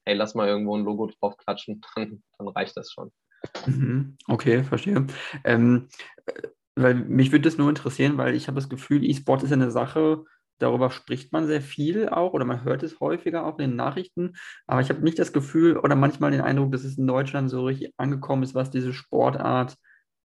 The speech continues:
Speaker 2: oder Sportarten ausmacht, so richtig, was da wirklich hintersteckt. Ich habe das Gefühl, viele Leute, ähm, verstehen nicht so ganz,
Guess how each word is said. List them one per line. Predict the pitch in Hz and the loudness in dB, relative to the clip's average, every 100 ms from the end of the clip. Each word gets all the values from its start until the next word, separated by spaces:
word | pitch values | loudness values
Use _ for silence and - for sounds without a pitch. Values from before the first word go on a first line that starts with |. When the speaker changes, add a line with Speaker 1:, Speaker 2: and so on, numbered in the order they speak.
| _ | _
Speaker 2:
oder | 131 123 | 4 4
Sportarten | - 131 127 131 139 139 | 6 4 6 4 4 4
ausmacht, | 127 147 160 123 131 - | 6 4 2 -2 -4 -4
so | 123 | -6
richtig, | 127 - | -6 -6
was | 127 135 | -6 0
da | 131 120 | 0 2
wirklich | 127 135 135 135 | 0 0 -2 -4
hintersteckt. | 170 170 - 135 - 131 - | -6 -4 -6 -4 -4 -4 -8
Ich | - | -6
habe | 120 | -6
das | 127 - | -6 -12
Gefühl, | 131 - | -14 -8
viele | 139 135 | 0 2
Leute, | 135 135 135 _ _ _ _ | 2 0 -2 _ _ _ _
ähm, | 123 123 123 | 0 2 0
verstehen | - 135 - 135 147 | -2 -6 -2 2 4
nicht | 143 135 | 4 2
so | 139 | 0
ganz, | 135 131 135 - | 2 2 2 -2